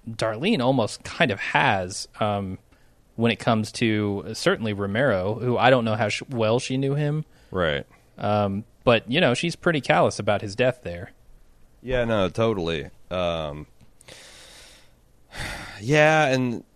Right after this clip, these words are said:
Speaker 2: the, the other thing is, like, yeah, I, I feel like I am starting to suspect her, but on the other hand, since the other characters in the universe are also starting to suspect her, I'm, I guess I got this prejudice that it can't possibly be her then.
Speaker 1: <laughs>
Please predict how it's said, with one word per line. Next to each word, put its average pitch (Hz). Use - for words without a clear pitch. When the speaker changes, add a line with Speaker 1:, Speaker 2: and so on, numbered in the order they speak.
Speaker 2:
the, 135
the 143
other 160
thing 139
is, 113
like, 110
yeah, 123
I, 117
I 101
feel 127
like 98
I 92
am 107
starting 139
to 131
suspect -
her, 139
but 123
on 110
the 110
other 117
hand, 101
since 98
the -
other 98
characters 95
in 90
the 87
universe 87
are 78
also 92
starting 82
to -
suspect 82
her, 82
I'm, 80
I 82
guess 85
I 90
got 82
this 85
prejudice 87
that 80
it 76
can't -
possibly 82
be 80
her 110
then. -
Speaker 1:
<laughs> -